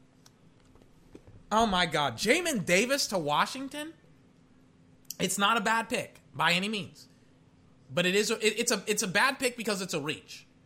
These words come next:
And I feel like, once again, I think he's the second or third, he's the third linebacker off the block or off the board. And to me, he's not the best. He's one of, he's, he's a great linebacker. He is a first rounder.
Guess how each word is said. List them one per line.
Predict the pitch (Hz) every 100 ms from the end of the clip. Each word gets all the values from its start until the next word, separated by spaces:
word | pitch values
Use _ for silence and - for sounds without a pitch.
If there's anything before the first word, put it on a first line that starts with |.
| _ _ - _ _ _ - - 185
And | 190
I | 175
feel | 226 220
like, | 202 190 - - -
once | 156 214 208
again, | 170 190 139 113 139 - _ - - _ _ _ -
I | 156
think | 233
he's | 214 185
the | 170
second | - 196 226 220
or | 175
third, | - 233 202
he's | 247
the | 233
third | - 247 233
linebacker | 220 220 196 180
off | 170 165 165
the |
block | 139 147 117 - - _ - -
or | 160 170
off | 180
the | 160
board. | 127 151 113 107 - - _ _ - _ _ _ - -
And | 185
to | 190
me, | 208
he's | 190 185
not | 190 160
the |
best. | 123 120 - - - - - _ _ _ - _ _ _ _ _
He's | 151 165
one | 214
of, | 190
he's, | 165 160
he's | 156
a | 156
great | 180 202
linebacker. | 156 123 110 104 120 131
He | 139 135 185
is | 190
a | 165
first | 185 185 -
rounder. | 92 87 123